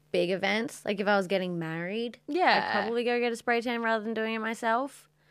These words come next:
Speaker 1: But, or, like, for, you know, maybe my thirtieth, I'd get a spray tan. Like, if it's something that I really want a gorgeous, beautiful, even tan, then I'd probably go get a spray tan. But I think for everyday use, you can just use a normal tan.
Speaker 2: Yeah, absolutely.
Speaker 1: Okay, second last is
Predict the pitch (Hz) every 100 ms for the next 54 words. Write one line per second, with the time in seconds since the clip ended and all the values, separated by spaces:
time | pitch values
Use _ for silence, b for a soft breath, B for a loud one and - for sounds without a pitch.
0 | b b - 196 - 202 196 185 180 -
1 | 202 185 175 175 160 165 165 165 170 165
2 | 180 170 180 226 247 254 247 247 - 240
3 | 233 247 226 214 226 226 226 247 262 247
4 | 180 175 190 185 170 180 170 b b -
5 | 180 165 160 175 - 165 160 156 147 156
6 | 165 196 196 262 320 b b b b -
7 | 196 185 185 202 214 240 254 269 269 277
8 | 262 285 269 269 277 B - 214 214 226
9 | 302 - 175 185 175 165 156 - 185 170
10 | 175 170 - - - - - - 175 160
11 | 156 - - - - - 196 170 - -
12 | 180 - 175 160 - 151 175 - - 262
13 | 247 202 - 277 349 320 262 247 403 -
14 | - - 240 226 220